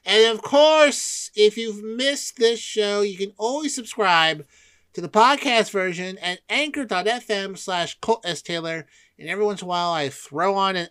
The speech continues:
extra story on there as well. All right, my friends, let's get started with this week's Saturday Report.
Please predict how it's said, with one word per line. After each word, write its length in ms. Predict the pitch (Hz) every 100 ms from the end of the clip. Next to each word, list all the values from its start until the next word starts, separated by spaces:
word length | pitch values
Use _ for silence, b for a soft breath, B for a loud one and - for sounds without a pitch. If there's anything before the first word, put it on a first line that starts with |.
| -
extra 340 | - - 185
story 460 | - 165 156 156 156
on 220 | 143 143
there 300 | 139 131 135
as 240 | 131 135 135
well. 420 | 165 185 127 - _ b b b b _
All 440 | 196 220 247 269 262
right, 600 | 254 269 269 - - -
my 460 | 233 240 240 247 254
friends, 760 | - 269 220 190 190 214 - -
let's 400 | 202 233 277 -
get 260 | 294 277
started 380 | - - 285 262
with 200 | 240 220
this 240 | 311 311 -
week's 760 | 339 320 - - - - - _ _ _ _ _
Saturday 560 | - - 269 220 170
Report. 520 | 120 - 113 - -